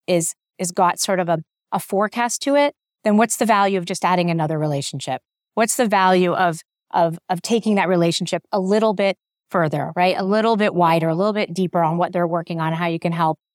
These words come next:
And with that, you know, my team has created a pretty bold forecast because we just, we don't, we don't wanna believe that there's gonna be anything to worry about. And I think that's up to us. If we continue to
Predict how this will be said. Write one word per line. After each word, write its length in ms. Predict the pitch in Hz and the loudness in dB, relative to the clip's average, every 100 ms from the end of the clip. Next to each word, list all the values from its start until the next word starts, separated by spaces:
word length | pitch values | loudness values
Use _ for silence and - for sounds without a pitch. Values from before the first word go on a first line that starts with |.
| _ - | _ -2
And 300 | 190 180 180 _ _ - | 2 2 -2 _ _ -6
with 220 | 185 175 | -4 0
that, 340 | 269 233 220 - _ | 2 2 2 -2 _
you 60 | 202 | -4
know, 120 | 175 | -2
my 300 | 185 170 185 | -2 -2 -2
team 260 | 180 190 196 | -2 -2 0
has 220 | 180 170 | -2 -2
created 340 | - 175 175 | -2 0 0
a 60 | 170 - | -2 -6
pretty 420 | - 185 180 175 _ | -6 -2 -2 -4 _
bold 340 | 175 180 180 175 | 0 2 0 -2
forecast 640 | 165 160 - 151 - - | -4 -4 -2 -4 -4 -10
because 240 | 165 165 160 | -10 -8 -4
we 140 | 165 | -2
just, 240 | 170 - - _ _ _ _ _ _ - | -2 -8 -14 _ _ _ _ _ _ -2
we 80 | 185 | 0
don't, 220 | 190 - - | 0 -4 -2
we 160 | 208 | 0
don't 220 | 196 - | 2 2
wanna 320 | 196 185 180 185 _ - | 0 2 0 -2 _ -2
believe 300 | 185 190 175 | 2 4 2
that 160 | 175 190 | 0 -2
there's 200 | 180 175 | -2 -2
gonna 180 | 170 | -2
be 140 | 165 165 | -2 -2
anything 540 | 165 165 180 165 165 - | -2 -4 -4 -4 -6 -8
to 120 | 170 | -4
worry 200 | 190 214 | -2 -2
about. 320 | 151 143 151 | -2 -4 -4
And 120 | 196 202 | -2 0
I 100 | 220 | 2
think 180 | 254 | 2
that's 160 | 247 247 | 2 2
up 120 | 247 | -2
to 140 | - 285 | -2 -2
us. 280 | 320 - - | -2 -4 -6
If 120 | 180 | -2
we 220 | 190 240 | 0 0
continue 460 | 233 226 208 190 190 | 0 -2 -2 -2 -2
to 200 | 196 | -4